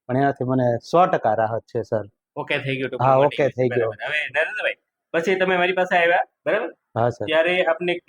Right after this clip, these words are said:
Speaker 2: લેફ્ટ લેગમાં તકલીફ આવતી હતી, ટૂંકમાં ડાબો પગ એક તમારો પકડાતો હતો.
Speaker 1: હા.
Speaker 2: પછી આપણે એક એમ આર આઈ કરીને જોઈએ પણ લીધું.
Speaker 1: હા, સર.
Speaker 2: બરાબર? એમ આર આઈ ની અંદર આપણને તકલીફ આવી હતી એલ થ્રી, એલ ફોર માં આ બે ડિસ્ક આપણી
Speaker 1: હા.
Speaker 2: ખસી ગયેલી હતી ગાદીઓ. મેં
Speaker 1: અને
Speaker 2: તમને
Speaker 1: હા,
Speaker 2: એમ આર આઈ
Speaker 1: આ
Speaker 2: સમજાવ્યું.
Speaker 1: થાપાની નસ પણ
Speaker 2: હા.
Speaker 1: દુખતી, સર.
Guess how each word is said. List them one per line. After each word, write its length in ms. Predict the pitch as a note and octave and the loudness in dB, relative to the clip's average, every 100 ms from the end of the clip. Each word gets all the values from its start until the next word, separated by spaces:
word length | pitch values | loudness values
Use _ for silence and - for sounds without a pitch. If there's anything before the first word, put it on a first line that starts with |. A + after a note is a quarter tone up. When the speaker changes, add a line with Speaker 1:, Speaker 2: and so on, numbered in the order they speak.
| D3 D3+ | -6 0
Speaker 2:
લેફ્ટ 240 | E3+ E3 | 0 0
લેગમાં 280 | D#3 D3+ D3+ | -4 -2 -4
તકલીફ 340 | - C#3+ C#3 | -6 -8 -2
આવતી 240 | B2+ B2+ B2 | -2 -2 -10
હતી, 120 | B2+ | -18
ટૂંકમાં 260 | B2+ C#3 | -10 -4
ડાબો 280 | C3+ C3+ D#3 | -2 0 -2
પગ 200 | D3+ C#3 | -2 -2
એક 120 | C#3 | -4
તમારો 240 | - B2+ B2 | -4 -2 -2
પકડાતો 440 | B2 B2 A#2 B2 | -4 -4 -4 -2
હતો. 100 | - | -2
Speaker 1:
હા. 300 | - - B2 | 0 4 2
Speaker 2:
પછી 200 | A2+ - | 2 0
આપણે 220 | D3+ - | 0 0
એક 100 | D#3 | -4
એમ 140 | C#3+ D3+ | -2 -2
આર 80 | D3+ | -2
આઈ 80 | |
કરીને 280 | D3 C#3 C3+ | -2 -6 -8
જોઈએ 280 | B2 B2+ C3+ A#2 | -6 -2 -2 -6
પણ 80 | |
લીધું. 260 | A2+ - A2 | -14 -6 0
Speaker 1:
હા, 100 | C#3 | 0
સર. 220 | - A2+ - _ _ D3+ | 2 -2 -4 _ _ -6
Speaker 2:
બરાબર? 200 | A3+ E3+ | -4 -2
એમ 200 | D3+ E3+ | 0 2
આર 80 | |
આઈ 120 | F3+ F3+ | 2 0
ની 100 | E3+ | -2
અંદર 200 | E3+ E3 | 0 -2
આપણને 260 | E3 E3 | 0 -4
તકલીફ 360 | D#3+ D3+ D#3 D3 | -4 -8 -6 -4
આવી 160 | C#3+ | -2
હતી 280 | D3 F3 F#3 F#3 | -4 -8 -8 -6
એલ 140 | C#3+ D3 | -6 -8
થ્રી, 260 | - D#3 | -12 -16
એલ 220 | D#3 C3+ C#3 | -6 -4 -4
ફોર 300 | - C#3+ C3+ | -4 -4 -2
માં 340 | D#3 F3+ C3+ | -2 -2 -2
આ 40 | B2+ | -2
બે 140 | C3 | -2
ડિસ્ક 260 | C3 B2+ - | -2 -2 0
આપણી 180 | B2 | 2
Speaker 1:
હા. 60 | A#2 | 2
Speaker 2:
ખસી 260 | A#2+ - B2 | 0 -10 -16
ગયેલી 260 | G#2 G#2+ | -14 -14
હતી 140 | G#2+ A2 | -14 -4
ગાદીઓ. 360 | G#2+ - G#2 _ - | -4 -4 -12 _ -6
મેં 100 | B2+ | 0
Speaker 1:
અને 80 | A#2 | 2
Speaker 2:
તમને 80 | A#2+ | 4
Speaker 1:
હા, 60 | |
Speaker 2:
એમ 100 | A#2 | 4
આર 120 | C3+ B2 | 4 2
આઈ 60 | |
Speaker 1:
આ 0 | |
Speaker 2:
સમજાવ્યું. 420 | B2 C3 B2+ B2+ | 0 -8 -4 -2
Speaker 1:
થાપાની 360 | D3 D3 D3 C3 | -2 0 0 0
નસ 220 | C3+ C#3+ - | -4 -6 -6
પણ 100 | A#2 | -4
Speaker 2:
હા. 60 | |
Speaker 1:
દુખતી, 360 | A2 B2 G2 A2+ | 0 0 0 -4
સર. 180 | - | -4